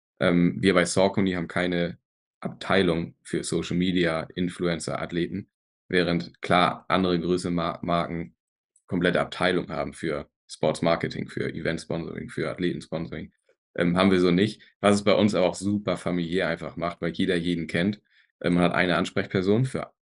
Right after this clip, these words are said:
einfach alles, ähm, wodurch wir es schaffen, ähm, bin ich von überzeugt, einfach eine engere Verbindung zu allen, die wir irgendwie unterstützen, herzustellen, weil wir einfach eine,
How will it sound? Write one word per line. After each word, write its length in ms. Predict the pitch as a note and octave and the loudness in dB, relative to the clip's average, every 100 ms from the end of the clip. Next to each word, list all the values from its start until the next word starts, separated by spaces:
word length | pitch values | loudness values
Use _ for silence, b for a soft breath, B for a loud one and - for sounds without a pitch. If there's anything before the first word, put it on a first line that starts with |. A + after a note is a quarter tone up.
| _ | _
einfach 380 | F#2 - - - | -2 -2 -6 -2
alles, 440 | F#2 G2 B2+ - _ _ _ _ _ _ _ _ - | 2 4 2 -6 _ _ _ _ _ _ _ _ 0
ähm, 260 | F#2+ F#2+ | 2 2
wodurch 380 | F2 F2+ F#2 F#2 | 0 -2 -4 -4
wir 220 | F#2 G2+ | 2 4
es 140 | G2+ - | 4 0
schaffen, 540 | G#2+ G2+ G#2 F#2+ F#2+ _ _ _ _ _ _ _ | -4 -4 -4 -6 -8 _ _ _ _ _ _ _
ähm, 460 | F2+ F2+ F2 F2 F2 | 0 2 2 0 -2
bin 140 | F#2 | -4
ich 60 | F2+ | -2
von 120 | F#2 | -2
überzeugt, 560 | F2+ - F#2 F#2 F2+ | -2 -2 -2 -2 -4
einfach 180 | - F2 | -8 -8
eine 360 | F2 E2+ D#2+ - _ _ | -6 -6 -8 -12 _ _
engere 340 | G2 A2 G2+ | 2 4 2
Verbindung 500 | G2 F2+ G2+ G#2 F#2+ | -2 -2 2 4 2
zu 460 | - F#2 F2+ F2 F2 _ _ _ _ | -4 -6 -4 -4 -8 _ _ _ _
allen, 380 | _ F2 F#2+ F#2+ | _ 0 2 2
die 140 | F#2 F2 | 0 -2
wir 120 | F2 | -2
irgendwie 280 | F#2 F2+ F2 | -2 -4 -4
unterstützen, 720 | E2+ E2 - F2 - D#2+ D#2+ | -6 -8 -8 -10 -10 -12 -10
herzustellen, 640 | E2+ - - - - - | -12 -12 -14 -8 -8 -6
weil 100 | - | -10
wir 80 | D#2 | -10
einfach 220 | C#2 - | -10 -12
eine, 260 | D#2+ D#2+ - | -12 -12 -14